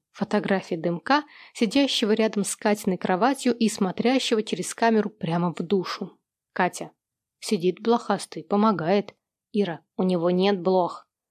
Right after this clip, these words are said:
Катя. «Зато у него есть шерсть, и я задолбалась уже вычищать её из каждого угла». Ира. «Кать, не преувеличивай. Ты не можешь растить ребёнка в чистоте операционной». Катя. «Посмотрим, как ты заговоришь, когда у тебя свои дети появятся».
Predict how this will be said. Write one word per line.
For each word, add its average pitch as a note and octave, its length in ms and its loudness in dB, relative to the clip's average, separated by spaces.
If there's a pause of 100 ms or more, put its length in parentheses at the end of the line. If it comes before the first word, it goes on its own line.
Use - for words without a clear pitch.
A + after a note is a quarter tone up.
(380)
Катя. F#3 380 -4
«Зато G3 340 -2
у A#3 100 4
него F#3+ 200 0
есть G#3 360 -2
шерсть, - 520 -4 (280)
и G#3+ 80 -2
я G#3+ 180 2
задолбалась G#3 680 2
уже F3+ 160 -2
вычищать G3 560 -4
её F3 100 -2
из - 200 -4
каждого E3 380 0
угла». G3+ 400 0 (500)
Ира. F#3 320 -2 (180)
«Кать, D#3+ 360 -2
не F#3 120 0
преувеличивай. F#3+ 800 -2 (120)
Ты F3+ 100 -6
не F#3+ 120 2
можешь F#3+ 380 2
растить F#3+ 460 -2
ребёнка F#3 460 0
в - 100 -8
чистоте - 460 -2
операционной». G#3+ 840 0 (480)
Катя. D#3+ 380 -6 (180)
«Посмотрим, F#3+ 840 0
как G#3 220 -2
ты G#3 120 0
заговоришь, F#3+ 640 -2
когда F#3 300 0
у F#3 60 0
тебя G3 280 0
свои A3 400 0
дети F3 300 -2
появятся». D#3+ 640 -4